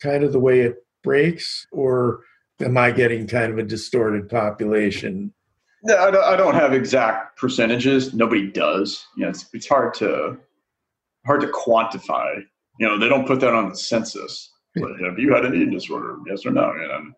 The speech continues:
Speaker 2: that'd be great if we had that kind of data, but, you know, privacy. Yes, it does tend to afflict women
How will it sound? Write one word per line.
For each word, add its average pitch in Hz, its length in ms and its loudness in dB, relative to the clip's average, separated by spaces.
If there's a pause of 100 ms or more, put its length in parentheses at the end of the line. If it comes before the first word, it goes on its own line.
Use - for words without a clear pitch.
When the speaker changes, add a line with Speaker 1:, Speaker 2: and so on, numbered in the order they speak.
(440)
Speaker 2:
that'd 127 120 2
be 110 140 0
great 147 220 4
if 147 100 -2
we 107 100 2
had 107 200 2
that 90 220 -4
kind 80 140 -6
of 65 100 -16
data, 78 360 -12 (100)
but, 78 200 -2 (200)
you 82 80 -12
know, 67 60 -16 (260)
privacy. - 600 -4 (540)
Yes, - 400 0
it 131 200 -2
does 131 800 2
tend 117 340 0
to 120 160 0
afflict 110 420 -4
women 101 520 -4